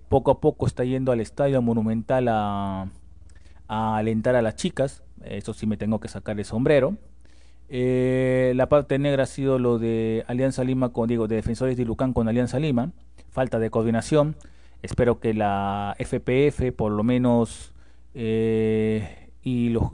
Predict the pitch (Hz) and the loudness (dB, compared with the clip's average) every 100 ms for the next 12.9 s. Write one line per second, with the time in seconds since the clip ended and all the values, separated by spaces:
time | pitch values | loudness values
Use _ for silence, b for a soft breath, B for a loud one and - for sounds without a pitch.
0 | - 120 120 127 147 - 135 120 113 113 | -6 -6 -2 0 0 0 0 0 0 0
1 | - 131 143 208 B B B - - 139 | 2 4 4 0 B B B -10 0 4
2 | 135 127 120 117 110 107 107 b - 156 | 6 6 4 2 0 -2 -6 b 0 0
3 | - - 143 156 170 151 139 - - 127 | 0 0 0 2 2 2 0 -4 -2 -2
4 | - 139 - 143 - 135 131 151 139 - | 0 -4 0 -2 0 -4 2 4 4 0
5 | 117 - 117 117 110 - - - - - | -4 0 2 2 0 -4 -14 -20 -20 -20
6 | b b - - 127 127 123 120 117 117 | b b -20 -6 0 2 2 2 2 2
7 | 117 143 180 120 113 - 117 127 131 117 | 0 0 0 -2 -4 -4 -2 0 0 0
8 | 135 131 180 107 - 110 131 110 117 - | -2 -2 -2 -2 0 2 2 2 -4 -2
9 | 123 120 143 104 135 190 180 170 160 143 | -2 0 0 -2 0 0 2 2 2 0
10 | 110 104 101 - 120 123 107 95 98 117 | -4 -2 -4 -2 -2 0 -2 -4 -6 -4
11 | 110 104 107 101 110 123 117 98 98 101 | -2 -2 -4 -4 -2 0 0 0 -2 -2
12 | 110 127 113 - 131 123 139 139 | -2 -2 -4 -4 -4 -2 0 -2